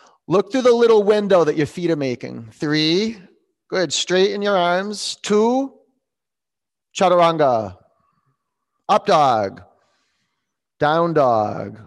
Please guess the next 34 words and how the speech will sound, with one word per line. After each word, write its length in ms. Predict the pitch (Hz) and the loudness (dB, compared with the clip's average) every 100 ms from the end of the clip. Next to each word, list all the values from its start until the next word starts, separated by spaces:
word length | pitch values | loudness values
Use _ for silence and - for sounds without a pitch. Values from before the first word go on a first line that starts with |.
| _ | _
Walk 420 | - 120 131 156 165 | -10 -2 0 0 -2
or 60 | |
jump 300 | 143 160 160 | -2 -2 -2
to 80 | 143 | -4
your 120 | 170 | -6
hands. 520 | 165 175 160 135 117 - | -4 -2 -4 -6 -10 -16
Let's 160 | 127 - | -20 -10
keep 200 | 151 - | -10 -8
it 60 | |
moving. 300 | 151 165 156 | -2 0 0
Halfway 460 | 123 151 147 175 180 | 0 -2 0 2 4
up. 360 | 185 131 - _ _ _ _ _ _ _ | 2 0 -6 _ _ _ _ _ _ _
Forward 340 | _ 147 151 151 | _ 0 0 2
bend. 520 | 160 151 117 104 92 95 _ _ _ _ _ _ - | 0 0 -2 -8 -14 -20 _ _ _ _ _ _ -4
Utkatasana. 1080 | 226 - - - 180 185 180 - 143 98 - _ _ _ _ _ _ _ _ _ _ _ | -4 -4 -8 -6 0 0 0 -2 -8 -10 -16 _ _ _ _ _ _ _ _ _ _ _
Prayer 220 | - 175 | 0 0
twist 640 | 170 - 185 175 - - - | 0 0 0 0 -6 -10 -14
to 80 | 139 | -8
the 80 | |
left. 640 | 131 123 110 - _ _ _ _ _ _ _ _ | -2 -2 -2 -10 _ _ _ _ _ _ _ _
Okay, 140 | - 160 | -6 0
right 240 | 185 247 | 0 0
to 100 | 247 | -2
your 140 | 226 190 | -2 -2
feet. 280 | - 170 | -2 -4
Look 200 | 160 214 | -2 -2
at 100 | 220 | -2
them. 420 | 196 156 123 104 107 | -2 -2 -2 -6 -4
Marvel 540 | 175 202 196 165 139 | 0 2 2 2 2
at 100 | 131 | 0
your 120 | 135 | -4
feet. 320 | 120 151 127 | -6 -10 -10
Study 420 | - - 196 196 185 | -10 -4 -4 -4 -2
them. 360 | 160 113 95 | -4 -4 -12